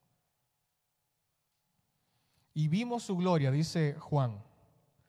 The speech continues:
"gloria como del unigénito del Padre, lleno de gracia y de verdad".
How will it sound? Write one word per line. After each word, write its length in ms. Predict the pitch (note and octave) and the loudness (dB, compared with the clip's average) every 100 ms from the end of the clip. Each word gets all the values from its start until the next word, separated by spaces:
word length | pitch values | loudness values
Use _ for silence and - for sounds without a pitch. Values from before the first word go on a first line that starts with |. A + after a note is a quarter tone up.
| _ _ _ _ | _ _ _ _
"gloria 640 | C3+ E3 G#3 G#3+ A3 A3 - | 4 6 6 4 0 0 -2
como 300 | E3+ E3 D#3+ | 0 4 4
del 120 | D#3+ | 6
unigénito 640 | D#3 D3+ C#3+ F3 F#3 F3+ E3 | 4 2 0 0 0 0 2
del 200 | D3+ D3 | 2 4
Padre, 580 | E3+ G3 G#3 A3 A#3 - - - | 4 6 4 0 -2 -8 -20 -10
lleno 360 | C3 F3+ F#3+ F3 | -2 -2 0 0
de 140 | D#3+ | 0
gracia 680 | D#3 F#3 G#3 - A#3 A#2+ - _ _ - | 0 -2 -2 -8 -10 -10 -14 _ _ -4
y 160 | D#3 | 0
de 180 | D#3+ D3 | 2 2
verdad". 600 | C3+ B2 A#2+ C3 A2+ A#2 | 2 0 0 0 0 -6